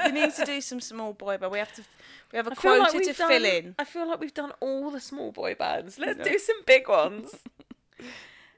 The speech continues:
Speaker 1: Um, anyway.
Speaker 2: <laughs>
Speaker 1: So, going back to meeting the girls from Girl, Were You Alone, did
Speaker 2: Yeah.
Speaker 1: you see their Instagram today?
Speaker 2: Uh, I did see their Instagram today.
Speaker 1: Did you watch the videos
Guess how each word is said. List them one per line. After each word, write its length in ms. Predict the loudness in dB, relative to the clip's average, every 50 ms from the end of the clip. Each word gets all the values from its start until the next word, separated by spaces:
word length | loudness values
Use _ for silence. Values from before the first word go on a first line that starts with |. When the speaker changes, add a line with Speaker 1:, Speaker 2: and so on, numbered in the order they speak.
| _ _ _ -8 -6
Speaker 1:
Um, 280 | -6 -6 -6 -8 -14 _ _ _ _ _ _ -12
anyway. 680 | -12 -10 -8 -6 -8 -8 -8 -10 -12 -12 -12 -14 -16 _ _ _ _ -18
Speaker 2:
<laughs> 140 | -16 -10 -10 -10 -8 -8 -8 -8 -6 -10 -10 -10 -10 -14 -14 -14 -14 -16 -16 _ _ _ _ _ _
Speaker 1:
So, 280 | 0 4 6 6 6 4 -2 _ _ _ _ _ -4
going 280 | 0 0 0 2 0
back 180 | 0 -2 -4 -6
to 100 | -10 -8
meeting 680 | -6 -4 -4 -4 -4 -6 -6 -6 -8 -8 -8 -12 -14 -14 -12
the 140 | -12 -12 -12 _ -6
girls 440 | -2 0 0 2 0 -2 -4 -6 -12
from 100 | -14 -14
Girl, 260 | -12 -8 -6 -6 -4 -6
Were 80 | -6 -8
You 180 | -8 -8 -8
Alone, 340 | -8 -6 -6 -6 -6 -6 -8
did 60 | -8 -6
Speaker 2:
Yeah. 120 | -6 -6 -6
Speaker 1:
you 120 | -6 -10
see 280 | -10 -12 -12 -10 -10 -10
their 200 | -8 -8 -8 -10 -12
Instagram 440 | -12 -14 -16 -14 -12 -10 -10 -12 -12
today? 240 | -12 -10 -8 -8 -8 -8 -10 _ _ _ _ _ _ _ _ -6
Speaker 2:
Uh, 40 | -4
I 460 | -4 -2 -2 -2 -2 -2 -4 -4 -6
did 200 | -6 -8 -8 -6
see 160 | -8 -8 -6
their 140 | -6 -6 -6 -6
Instagram 380 | -8 -10 -14 -14 -12 -12 -12 -12
today. 380 | -14 -10 -8 -6 -4 -4 -4 -4
Speaker 1:
Did 180 | -6 -8 -10
you 100 | -10 -10
watch 420 | -8 -6 -6 -6 -8 -8 -14 -16 -16
the 80 | -18
videos 840 | -16 -10 -10 -8 -6 -4 -2 -2 0 0 -2 -4 -6 -10 -12 -16